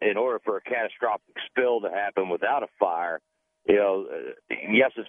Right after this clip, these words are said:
possible, but what's the probability of it? Um, so I think that the berm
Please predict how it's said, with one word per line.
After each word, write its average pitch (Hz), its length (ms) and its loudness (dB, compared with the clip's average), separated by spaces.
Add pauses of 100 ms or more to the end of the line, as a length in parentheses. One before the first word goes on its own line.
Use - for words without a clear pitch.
possible, 120 520 2
but 104 300 -2
what's 123 300 4
the - 40 -20
probability 87 760 -2
of - 80 -8
it? - 1040 -4
Um, 85 320 2 (180)
so 98 220 2
I 101 240 -2
think 110 200 -4
that 92 120 0
the 92 60 4
berm 113 320 0